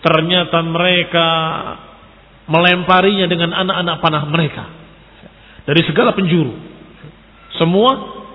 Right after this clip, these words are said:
memanah Urwah. Fa asabahu minhum faqatalahu. Salah satu dari panah-panah tersebut menguna-, mengenai,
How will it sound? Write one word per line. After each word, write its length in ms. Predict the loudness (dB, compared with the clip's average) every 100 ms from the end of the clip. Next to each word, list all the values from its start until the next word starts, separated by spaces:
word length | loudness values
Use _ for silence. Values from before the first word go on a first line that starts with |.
| -8
memanah 400 | -2 2 2 2
Urwah. 380 | 2 2 0 -4 -12 -16 -14 -14 -14 -20 -20 -20 -20 -20 -8 2
Fa 100 | 4 4 2
asabahu 720 | 2 2 2 4 4 6 4
minhum 560 | 0 -2 0 0 0 -2
faqatalahu. 880 | -2 -2 -4 -4 -2 -4 -4 -6 -10 -20 -20 -20 -14 -2
Salah 200 | 0 2
satu 240 | 0 2 2
dari 160 | 4
panah-panah 480 | 2 0 2 0 0
tersebut 400 | -2 -4 -6 -4
menguna-, 360 | -6 -4 -6 -6
mengenai, 480 | -6 -2 0 -2